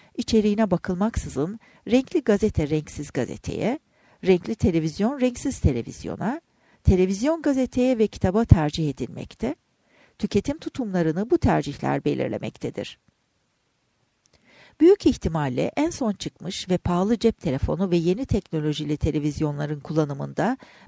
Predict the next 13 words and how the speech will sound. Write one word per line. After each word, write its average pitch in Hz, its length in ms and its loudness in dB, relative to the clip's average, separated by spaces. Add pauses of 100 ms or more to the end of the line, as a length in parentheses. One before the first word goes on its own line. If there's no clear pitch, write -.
bizden 277 380 2
daha 269 260 2
önde 180 220 2
olan 151 340 2
bir 220 180 2
başka 185 280 0
topluluk 196 540 -2
yoktur. 120 500 0 (920)
Bilişim 185 380 -2
teknolojilerindeki 156 1120 2
gelişmeler 156 800 -2 (280)
baş - 280 0
döndürücüdür 139 840 -6